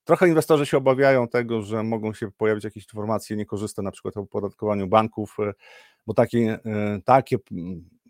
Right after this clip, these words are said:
pogłoski krążyły po rynku, że banki zostaną opodatkowane jeszcze od ponadnormatywnych zysków. Pytanie, czy tak będzie, nie wiem. Natomiast, no, po tych wzrostach od października ubiegłego roku, e, to, to rozbudowana korekta,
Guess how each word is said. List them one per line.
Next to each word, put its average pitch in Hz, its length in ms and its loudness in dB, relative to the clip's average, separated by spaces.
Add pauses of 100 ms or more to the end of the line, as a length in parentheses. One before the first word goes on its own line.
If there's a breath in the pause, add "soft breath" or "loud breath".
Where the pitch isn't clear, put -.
pogłoski 131 560 4
krążyły 110 420 0
po 101 120 -4
rynku, 110 300 -2
że 104 100 -4
banki 104 240 -2
zostaną 98 320 -6
opodatkowane 101 720 0
jeszcze 98 360 -4 (320 soft breath)
od 110 120 -6
ponadnormatywnych 107 800 0
zysków. 127 420 -2
Pytanie, 123 340 -4
czy - 80 -12
tak 120 140 0
będzie, 117 260 0
nie 123 140 0
wiem. 113 160 0
Natomiast, 113 420 -4 (460 soft breath)
no, 113 80 -4
po 156 120 8
tych 147 140 8
wzrostach 127 420 8
od 113 100 -6
października 120 540 2
ubiegłego 113 420 2
roku, 117 600 2
e, 104 260 0
to, 107 180 -6
to 107 120 -12 (260)
rozbudowana 131 680 2
korekta, 120 680 2